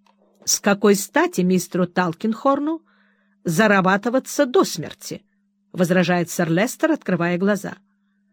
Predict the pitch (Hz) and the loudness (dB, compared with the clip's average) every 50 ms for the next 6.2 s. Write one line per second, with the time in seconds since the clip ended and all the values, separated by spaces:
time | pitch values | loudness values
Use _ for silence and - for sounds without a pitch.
0 | _ _ _ _ _ _ _ - 190 165 160 240 247 254 277 294 311 349 349 349 | _ _ _ _ _ _ _ -6 -4 0 2 4 4 4 4 4 4 4 4 4
1 | 208 196 196 202 196 185 190 185 185 190 196 196 - 202 185 190 160 156 196 185 | 4 4 6 6 4 4 4 4 4 2 2 0 0 2 2 2 2 2 2 2
2 | 175 175 180 180 - 190 190 180 - - 175 170 - - 185 180 165 165 - 175 | 2 2 0 0 0 0 0 0 0 -2 -6 -6 -2 -2 -2 -2 -2 -2 -4 -4
3 | 170 165 - - 170 175 170 175 185 - _ _ _ _ _ _ _ _ _ _ | -4 -4 -4 -4 -6 -6 -4 -8 -10 -12 _ _ _ _ _ _ _ _ _ _
4 | _ _ _ - 247 262 254 254 254 220 254 247 - - 262 254 277 294 285 254 | _ _ _ 2 2 4 4 4 4 2 2 0 2 0 0 2 2 2 2 0
5 | - - 180 180 175 175 165 - 175 170 160 180 160 165 165 165 - 170 156 - | 0 -2 0 2 2 2 2 0 -2 0 0 0 0 0 -2 -2 -2 -6 -6 -6
6 | - 190 - | -10 -14 -18